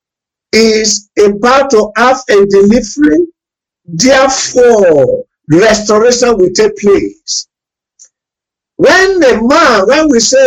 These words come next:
we want to deliver, want to give back,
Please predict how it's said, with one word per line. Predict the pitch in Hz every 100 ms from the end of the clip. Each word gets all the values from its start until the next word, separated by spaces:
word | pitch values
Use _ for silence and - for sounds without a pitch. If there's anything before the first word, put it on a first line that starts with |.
| 247
we | 202 196 214 208
want | 285 302 302
to | 254
deliver, | 208 240 247 262 220 175 151
want | 170 294 294
to | 254 233
give | 294 302 -
back, | 262 226 156 -